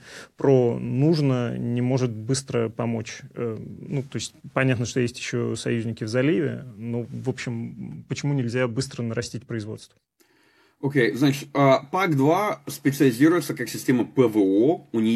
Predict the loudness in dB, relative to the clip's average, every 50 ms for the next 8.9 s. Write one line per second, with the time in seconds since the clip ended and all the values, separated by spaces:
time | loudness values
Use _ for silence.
0 | 8 6 6 4 0 -2 -2 0 0 0 0 2 0 -2 -2 -4 -2 0 0 -2
1 | 2 2 2 4 4 2 0 -2 -2 -2 -2 -4 -6 -8 -6 0 2 2 2 2
2 | -2 -10 _ _ _ _ _ 0 2 2 2 4 4 2 4 4 4 4 4 2
3 | 4 6 6 8 8 6 6 2 0 0 0 0 2 2 2 0 -2 -2 -4 -4
4 | -4 -4 -6 -4 -2 -2 0 2 2 2 0 0 -2 -6 -8 -6 -4 -2 -2 -2
5 | -4 -4 -6 -6 -6 -8 -12 -10 -6 -2 -2 -2 -2 -4 0 2 4 4 4 2
6 | -2 -4 -4 -8 -14 _ -20 _ _ -10 -8 -6 -6 -6 -6 -4 0 2 4 4
7 | 2 2 0 0 0 0 0 0 -4 -6 -2 0 0 2 2 2 0 0 -2 -2
8 | -4 -2 _ 2 2 2 2 2 0 4 6 8 8 8 6 4 -2